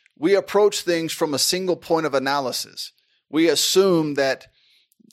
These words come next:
the one aspect that I have thought of is the only aspect.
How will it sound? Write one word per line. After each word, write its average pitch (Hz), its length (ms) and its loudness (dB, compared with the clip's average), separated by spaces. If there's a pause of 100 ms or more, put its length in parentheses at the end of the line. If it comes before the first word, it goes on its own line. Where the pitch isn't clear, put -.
(160)
the 135 100 2
one 185 260 4
aspect 170 720 0
that 135 120 2
I 160 160 2
have 160 200 -2
thought 127 280 2
of 117 460 0
is 131 180 -4
the 147 140 0
only 151 260 -2
aspect. 151 720 -4